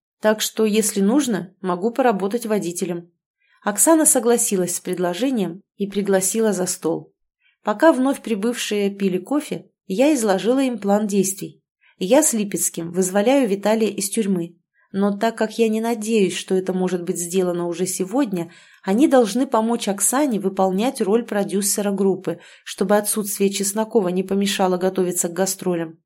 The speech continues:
"Если он не виноват, я вытащу Виталия из тюрьмы, а если виноват, то это сделает Липецкий", сказала я вместо прощания. Но нужно признать, что эту заключительную шутку провожавшие меня восприняли не очень радостно.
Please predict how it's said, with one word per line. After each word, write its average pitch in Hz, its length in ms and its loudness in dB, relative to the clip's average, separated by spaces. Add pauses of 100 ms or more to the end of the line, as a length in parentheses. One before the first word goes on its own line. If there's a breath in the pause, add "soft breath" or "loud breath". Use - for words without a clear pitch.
(520 soft breath)
"Если 214 400 0
он 214 160 0
не 214 80 0
виноват, 208 460 4
я 214 140 2
вытащу 220 440 -2
Виталия 190 420 2
из 185 140 0
тюрьмы, 180 460 -2 (340 loud breath)
а 208 100 0
если 277 280 2
виноват, 247 600 0
то 233 100 0
это 285 180 2
сделает 233 480 0
Липецкий", 202 720 -6
сказала 180 460 -2
я 175 180 -2
вместо 175 340 -6
прощания. 175 680 -6 (640 soft breath)
Но 269 280 2
нужно 220 380 0
признать, 196 580 -4 (240 loud breath)
что - 340 -4
эту 294 240 2
заключительную 202 840 -2
шутку 247 480 -6
провожавшие 254 800 0
меня 233 280 -2
восприняли 208 640 -2
не 196 200 -2
очень 175 360 -2
радостно. 165 560 -4